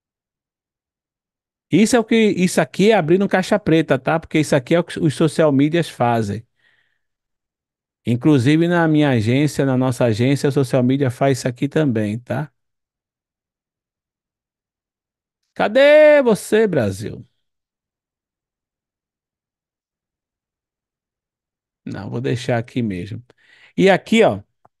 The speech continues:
é, deixa eu botar aqui imóveis.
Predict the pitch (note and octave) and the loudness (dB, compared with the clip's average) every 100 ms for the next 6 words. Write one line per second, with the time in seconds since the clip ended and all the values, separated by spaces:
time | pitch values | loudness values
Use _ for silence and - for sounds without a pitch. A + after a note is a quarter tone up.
0 | _ _ _ _ _ - _ - F3 F3 | _ _ _ _ _ -20 _ 0 2 4
1 | E3+ - E3 D#3+ D#3 C#3 - C#3+ C#3 - | 2 0 0 0 0 -2 0 2 0 -6
2 | _ _ _ _ _ _ _ _ _ _ | _ _ _ _ _ _ _ _ _ _
3 | _ _ _ _ _ _ _ _ C3+ D#3+ | _ _ _ _ _ _ _ _ 0 2
4 | C#3 A#2+ B2 C3 D3 E3 - - - | 4 4 2 2 2 0 -2 -12 -20